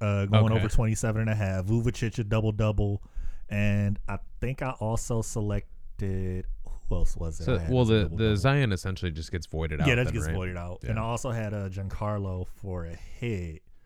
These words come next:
Speaker 2: You did, like, a multi-sport?
Speaker 1: Yeah, but it was, like, a multi-sport, like, four leg. Uh,
Speaker 2: Oh,
Speaker 1: oh, Cat,
Speaker 2: okay.
Speaker 1: it was Cat a double-double.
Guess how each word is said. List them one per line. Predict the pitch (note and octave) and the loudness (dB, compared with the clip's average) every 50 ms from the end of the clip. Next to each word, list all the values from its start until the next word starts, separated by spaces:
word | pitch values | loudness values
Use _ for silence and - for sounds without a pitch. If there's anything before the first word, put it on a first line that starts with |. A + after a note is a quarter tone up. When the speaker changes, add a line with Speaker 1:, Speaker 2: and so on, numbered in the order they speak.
| - - - - - - - - | -20 -20 -20 -20 -20 -20 -4 0
Speaker 2:
You | A2 A#2 | 2 4
did, | A2 A#2+ B2 A2 | 4 4 4 2
like, | B2 - | 2 2
a | G2 | 2
multi-sport? | F2 E2 E2+ F#2 - - - A2 - - C3+ C3 C#3+ D3 - - - - | 2 2 0 -2 0 -2 -2 -2 -2 0 0 0 0 0 -2 -4 -10 -10
Speaker 1:
Yeah, | D3+ B2 A#2 G2+ F#2+ F#2 F#2 F2+ F2+ - - - - - - | -6 -4 -2 -2 -2 -2 -4 -4 -6 -8 -8 -8 -8 -4 0
but | - D#3 | 2 2
it | |
was, | G#3 A#3 G#3+ | 4 4 4
like, | A#3+ A#3 | 2 2
a | D#3+ | 2
multi-sport, | D#3+ D#3 D#3+ E3 - - D3 - - E3 C#3+ C3+ | 0 0 0 0 0 -2 -2 -2 -2 -2 -2 -2
like, | A#2+ - | -4 -4
four | - - A#2+ A2+ | -4 -2 -2 -2
leg. | G2 E2+ D2+ D2 D2 D#2+ - - - - - _ - - - | -2 -4 -6 -10 -12 -14 -14 -16 -18 -20 -20 _ -20 -20 -10
Uh, | - G2+ G#2 G#2 G2+ G2+ | -6 -4 -2 -2 0 2
Speaker 2:
Oh, | G2 F2 B2+ A#2+ | 2 4 4 4
Speaker 1:
oh, | D#2+ | 6
Cat, | - - C#3 C#3+ | 6 6 6 4
Speaker 2:
okay. | B2 | 2
Speaker 1:
it | A#2 | -2
was | A2 G2+ | -2 0
Cat | - - - C#3+ B2+ A#2 | 2 4 4 4 4 0
a | |
double-double. | G#2+ F#2 F#2 E2+ E2 E2+ D#2 E2+ D#2+ D#2 D#2+ C3 | -2 -2 -4 -6 -6 -6 -8 -8 -10 -10 -10 -14